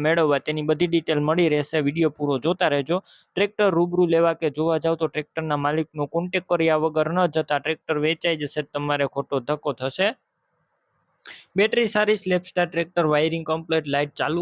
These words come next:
કન્ડિશનમાં, સીટ છત્રી સારા, ટ્રેક્ટરના ટાયર મીડિયમ કન્ડિશનમાં જોવા મળશે. બાકી ફૂલ જવાબદારી ટ્રેક્ટરની, ડોક્યુમેન્ટ કાગળિયા પણ કમ્પ્લીટ છે.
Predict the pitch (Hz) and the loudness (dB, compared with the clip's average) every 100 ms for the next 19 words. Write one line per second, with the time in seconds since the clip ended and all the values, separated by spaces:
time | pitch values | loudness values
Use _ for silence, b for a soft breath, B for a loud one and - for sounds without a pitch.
0 | 165 156 151 - 151 160 175 - - 165 | -4 -4 -4 -4 -6 -6 -6 -6 -4 -2
1 | - 165 160 156 180 185 147 147 _ _ | -2 -2 0 -2 0 0 0 -4 _ _
2 | _ 196 202 220 214 208 185 185 196 185 | _ -4 -2 -2 0 0 0 0 0 0
3 | 170 170 175 170 160 160 156 156 156 151 | -4 -2 -2 -2 -2 -2 -4 -6 -4 -2
4 | 139 143 147 147 147 - 185 156 151 151 | -2 0 0 0 -2 -2 -2 0 -2 -6
5 | - 160 151 156 175 165 147 147 180 - | -4 0 2 4 2 2 0 -2 -2 -8
6 | _ _ - 202 - 165 160 196 - b | _ _ -6 -6 -2 -2 0 -2 -4 b
7 | b b 156 196 214 214 202 202 185 - | b b 0 2 2 0 2 0 -2 -4
8 | 170 170 170 160 156 156 151 165 170 180 | -2 -2 -2 -2 -2 -4 -2 -2 -2 0
9 | 175 151 - - 196 | 0 0 -2 -2 0